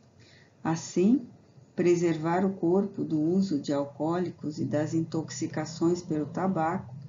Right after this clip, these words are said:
bem como por quaisquer outras drogas alucinógenas,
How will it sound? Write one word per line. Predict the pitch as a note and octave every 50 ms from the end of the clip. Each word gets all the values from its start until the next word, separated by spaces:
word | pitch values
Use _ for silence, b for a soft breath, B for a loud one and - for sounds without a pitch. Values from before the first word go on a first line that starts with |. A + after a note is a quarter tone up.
| B B B B B B -
bem | D#3+ D#3+ F#3 G3+ A#3 B3
como | - - - E3 F#3 G#3 A3 F#3 - -
por | - D3+ D3
quaisquer | - - D3+ D3+ D#3+ - - - F3+ F3+ F#3 F3+
outras | F3 F3 F#3 G3+ G3 - - D#3 D3+ D3+ -
drogas | - D#3 D#3+ E3 E3+ E3+ - C#3 C#3 B2 -
alucinógenas, | - - D3+ D3+ D#3 D#3 - - D#3 D#3 D#3 D3+ D#3 D#3+ D#3+ D#3 D#3+ C#3 C3+ C3+ - - - -